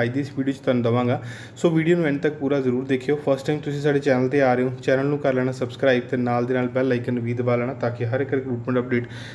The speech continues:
ਤੁਹਾਨੂੰ ਤੁਹਾਡੇ mobile ਦੇ ਵਿੱਚ ਮਿਲਦਾ ਰਹੇ ਤੇ ਸਮਾਂ ਰਹਿੰਦੇ ਤੁਸੀਂ ਇਹਦੇ ਲਈ ਅਪਲਾਈ ਕਰ ਪਾਓ। Vacancies ਦੀ ਗੱਲ ਕਰਾਂ, ਹੋਰ ਬਹੁਤ ਸਾਰੀਆਂ vacancies ਨੇ ਜਿਨ੍ਹਾਂ ਨੂੰ ਤੁਸੀਂ ਸਾਡੀ website 'ਤੇ ਜਾ ਕੇ check ਕਰਕੇ apply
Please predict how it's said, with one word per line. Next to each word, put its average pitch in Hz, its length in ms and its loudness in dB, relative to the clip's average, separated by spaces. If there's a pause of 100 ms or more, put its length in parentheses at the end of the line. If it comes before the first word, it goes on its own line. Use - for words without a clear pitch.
(120)
ਤੁਹਾਨੂੰ 120 220 2
ਤੁਹਾਡੇ 120 220 2
mobile 117 360 2
ਦੇ 127 60 0
ਵਿੱਚ 127 200 -2
ਮਿਲਦਾ 117 280 0
ਰਹੇ 120 160 0
ਤੇ 131 180 -8
ਸਮਾਂ 127 300 0
ਰਹਿੰਦੇ 127 200 0
ਤੁਸੀਂ 127 240 -4
ਇਹਦੇ 123 120 -2
ਲਈ 123 100 0
ਅਪਲਾਈ 117 320 0
ਕਰ 110 140 0 (100)
ਪਾਓ। 107 180 -4 (400)
Vacancies 123 500 2
ਦੀ 143 140 2
ਗੱਲ 139 140 6
ਕਰਾਂ, 139 260 2 (520)
ਹੋਰ 127 100 -2
ਬਹੁਤ 123 300 0
ਸਾਰੀਆਂ 143 240 2
vacancies 135 420 -2
ਨੇ 131 120 0
ਜਿਨ੍ਹਾਂ 131 240 0
ਨੂੰ 131 80 0
ਤੁਸੀਂ 131 260 -10
ਸਾਡੀ 127 220 0
website 123 400 2
'ਤੇ 131 100 0
ਜਾ 120 140 2
ਕੇ 113 140 -4
check 135 260 -2
ਕਰਕੇ 131 260 0
apply 123 280 0